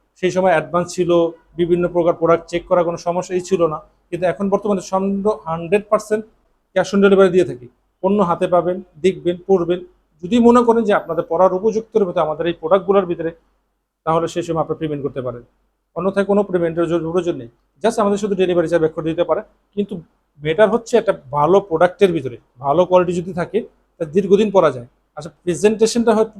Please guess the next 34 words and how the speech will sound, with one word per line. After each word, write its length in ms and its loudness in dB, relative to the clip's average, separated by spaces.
পোশাকের 420 -2
মাধ্যমে, 340 -2
প্রেজেন্টেশন 640 0
বা 240 0
মানুষ 380 0
অনেক 180 4
সুন্দর 320 4
থাকে, 300 -8
but 80 0
পোশাকটা 420 0
যদি, 180 -2
যদি 360 0
কোয়ালিটি 260 4
সম্পন্ন 340 2
না 60 4
হয়, 180 0
প্রোডাক্টটা 360 2
যদি 160 0
পারফেক্টনেস 640 -2
না 120 0
হয়ে 180 -4
থাকে, 240 -10
তখন 220 0
আর 100 2
কি, 300 -6
কি 120 -8
থাকে 260 -2
না, 180 -8
সেক্ষেত্রে 440 -4
পরার 260 4
মতন 240 -2
উপযুক্ত 340 -2
থাকে 240 -4
না, 140 -10